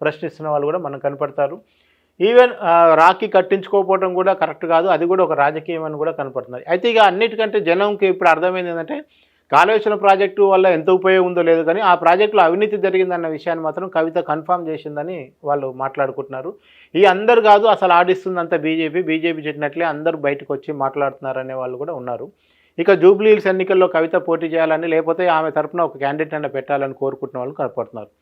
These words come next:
ఇది ఫ్రెండ్స్, ఓవరాల్గా మనం చూసుకున్నప్పుడు ఈ, ఈ గడిచిన ఒక వారం పది రోజుల నుంచి ముఖ్యంగా కవిత రెండోసారి అమెరికా పర్యటన నుంచి వచ్చిన తర్వాత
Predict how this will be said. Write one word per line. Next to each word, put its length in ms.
ఇది 180
ఫ్రెండ్స్, 340
ఓవరాల్గా 440
మనం 300
చూసుకున్నప్పుడు 520
ఈ, 220
ఈ 600
గడిచిన 280
ఒక 140
వారం 520
పది 180
రోజుల 180
నుంచి 180
ముఖ్యంగా 320
కవిత 320
రెండోసారి 560
అమెరికా 440
పర్యటన 240
నుంచి 180
వచ్చిన 240
తర్వాత 480